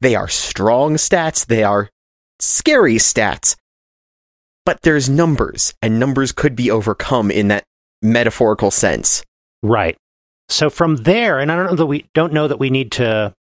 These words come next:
Speaker 2: go through every scene sequentially, but from there it becomes this interesting three-way cat and mouse game.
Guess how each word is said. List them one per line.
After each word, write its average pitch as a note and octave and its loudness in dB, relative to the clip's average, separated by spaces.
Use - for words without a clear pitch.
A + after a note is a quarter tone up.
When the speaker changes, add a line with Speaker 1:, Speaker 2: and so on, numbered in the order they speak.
Speaker 2:
go C#3 4
through C3+ 0
every B2 -2
scene B2 -2
sequentially, E3 -2
but D3 -2
from C3 0
there D#3+ 0
it C#3 -6
becomes D3+ 0
this C3+ 2
interesting B2+ 0
three-way G3+ 2
cat D#3 0
and C#3 4
mouse C3 0
game. - -6